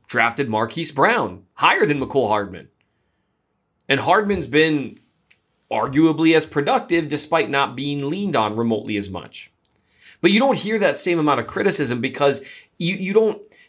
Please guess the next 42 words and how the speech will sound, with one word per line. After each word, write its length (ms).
tho-, 160
those 240
role 540
player 400
types, 640
you 60
know, 100
that 220
sort 160
of 80
thing, 120
you 120
just 100
don't 180
hear 220
about 240
it 140
as 100
much 480
from 180
other 260
teams. 420
And 140
so 180
I, 380
I 40
find 260
myself 320
consistently 560
back 260
and 140
forth 360
where 180
I, 240
I 180
ask 360
myself, 640
how 580
much 480
of 100
an 120
issue 640